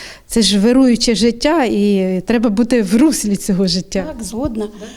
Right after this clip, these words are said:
Speaker 2: Мою креативність ви могли побачити, як заходили в дитячий садочок на вікнах.
Speaker 1: Ага.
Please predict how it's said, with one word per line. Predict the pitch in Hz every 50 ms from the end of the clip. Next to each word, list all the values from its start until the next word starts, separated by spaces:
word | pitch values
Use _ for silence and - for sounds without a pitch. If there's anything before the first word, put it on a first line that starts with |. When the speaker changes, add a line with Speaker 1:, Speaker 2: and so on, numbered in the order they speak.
| - - -
Speaker 2:
Мою | 220 240 240 226
креативність | - 262 247 254 254 254 302 311 302 294 294 -
ви | 233
могли | 240 240 220 262 285
побачити, | 285 - 208 208 269 254 - - - -
як | 214 208 214
заходили | 196 - - 269 226 262 226
в |
дитячий | 190 226 - 220 220 - 196 185
садочок | - - 220 208 220 269 240 - 240 226 - - - -
на | 262 302
вікнах. | 262 285 277 - 285 277 277 - - - - _ _ _ _ _ _ - - 220 220
Speaker 1:
Ага. | 208 190